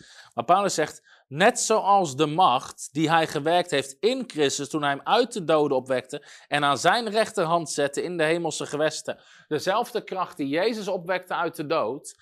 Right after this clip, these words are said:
en aan de rechterhand van God zette in de hemelse gewesten, is nu aan ons gegeven.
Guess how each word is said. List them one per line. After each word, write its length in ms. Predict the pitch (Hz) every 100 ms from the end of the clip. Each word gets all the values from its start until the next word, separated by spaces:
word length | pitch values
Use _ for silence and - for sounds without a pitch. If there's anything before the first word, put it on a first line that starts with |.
| - -
en 140 | 127 143
aan 100 | 147
de 120 | 131
rechterhand 680 | 156 214 - 208 185 190 -
van 120 | 175
God 240 | - 180
zette 260 | - 165 151
in 80 | 165
de 60 |
hemelse 400 | 165 165 156 139
gewesten, 540 | 135 160 147 - 123 147 _ _
is 200 | 151 127
nu 200 | 156 175
aan 100 | 180
ons 260 | 208 214 -
gegeven. 760 | 185 180 165 135 107 110